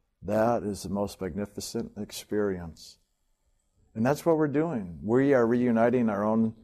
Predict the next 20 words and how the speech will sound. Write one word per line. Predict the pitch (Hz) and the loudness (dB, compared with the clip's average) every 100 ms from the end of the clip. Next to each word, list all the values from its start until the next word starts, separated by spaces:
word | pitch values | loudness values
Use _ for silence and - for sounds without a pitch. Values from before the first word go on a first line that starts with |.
| _ _ | _ _
stream | - - 113 120 123 104 | -12 -6 0 4 4 4
of | 95 | 2
loving | 101 117 110 98 92 87 | 6 6 6 -2 -6 -4
in | 104 | -2
that | 101 95 | -2 0
one | 104 101 | -2 -2
river | 98 104 95 101 | 0 -2 0 -2
of | 85 | -2
loving, | 95 85 92 87 85 _ _ _ - | -4 -4 -6 -10 -14 _ _ _ -4
that | 107 - | -2 -2
does | 98 104 107 101 92 - | 2 4 4 0 -8 -14
truly | - 113 110 95 | -2 2 2 2
take | 104 92 | -2 -4
the | 90 | -6
soul | - 104 98 90 | -6 -2 0 -2
fully | - 110 107 | 0 2 2
back | 92 98 98 95 | 0 -2 -2 -4
into | 98 92 | -6 -4
the | 87 | -4
ocean. | 90 95 - 64 65 | -4 -6 -10 -12 -14